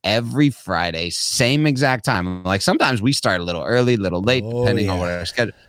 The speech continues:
Speaker 1: but start at the same exact time. David Long's Clubhouse, all things used cars, um, that we get to power, and we just get to get our whole team behind it, recap that whole nine yards, is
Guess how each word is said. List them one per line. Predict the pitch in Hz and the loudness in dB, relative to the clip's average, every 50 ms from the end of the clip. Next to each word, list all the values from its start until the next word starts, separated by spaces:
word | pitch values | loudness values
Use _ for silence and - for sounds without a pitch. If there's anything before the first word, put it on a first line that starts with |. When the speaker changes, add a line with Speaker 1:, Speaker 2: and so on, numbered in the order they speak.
| _ _ _ _ - | _ _ _ _ -4
Speaker 1:
but | 104 104 | -4 -4
start | - - - 123 120 113 | -2 0 0 2 2 2
at | 104 - - | 0 -2 -4
the | 87 82 | -6 -6
same | - - - 110 107 117 123 127 | -4 -2 0 0 0 2 2 0
exact | 127 117 120 123 117 104 - - | 0 0 0 0 0 0 -2 -4
time. | 104 90 90 90 90 | -2 -2 0 -2 -2
David | 78 104 110 127 127 120 | -2 -2 -2 0 0 0
Long's | 120 120 113 110 110 104 - - | -2 0 0 0 0 -2 -4 -6
Clubhouse, | - - - 113 104 90 95 101 98 98 98 - - - - | -6 -4 -2 -2 -2 -2 -2 -2 -2 -2 -4 -4 -8 -8 -4
all | 98 104 104 | -4 -4 -4
things | - - 107 101 95 85 | -4 -4 -6 -6 -4 -4
used | 98 101 95 - - | -6 -6 -6 -6 -4
cars, | - 101 95 95 95 98 92 90 - - _ _ _ _ _ _ | -2 0 2 2 2 2 0 -2 -6 -12 _ _ _ _ _ _
um, | - 98 98 95 90 90 87 87 87 85 - | -4 -2 0 0 0 -2 -2 -4 -6 -6 -4
that | - 98 95 | -2 -2 0
we | 95 123 127 | 2 2 2
get | 113 123 110 - | 2 0 0 -2
to | 110 | -2
power, | - - - 98 98 98 92 90 90 87 85 85 - - _ _ _ | -4 -2 0 0 0 0 0 -2 -4 -4 -6 -6 -8 -14 _ _ _
and | - 95 98 95 92 92 90 90 87 87 - - | -4 -4 -2 -2 -2 -2 -2 -2 -4 -6 -4 -2
we | 104 104 | 0 0
just | 101 104 104 101 90 82 | 2 0 0 -2 -2 -4
get | 107 92 - | -4 -4 -2
to | 92 87 | -4 -4
get | 85 85 104 104 98 | -2 -2 0 0 2
our | 92 92 87 | 2 0 0
whole | 95 98 95 | 0 -2 -2
team | 92 - - 104 98 92 | -2 -2 -2 0 0 2
behind | 90 87 90 92 92 92 90 | 0 0 0 -2 -2 -2 -2
it, | 92 85 - | -4 -6 -4
recap | 92 101 104 92 - 101 92 87 82 - _ | -2 -2 -2 0 0 -2 -2 -2 -4 -6 _
that | 92 92 87 - | -4 -4 -4 -6
whole | 95 95 90 90 87 87 - _ _ 92 | -8 -8 -6 -6 -6 -6 -6 _ _ -12
nine | 90 90 87 87 87 87 | -10 -8 -8 -8 -8 -6
yards, | 87 85 85 85 82 - - - _ _ _ _ _ _ | -6 -4 -4 -4 -6 -8 -14 -16 _ _ _ _ _ _
is | 98 110 98 - | 0 0 0 0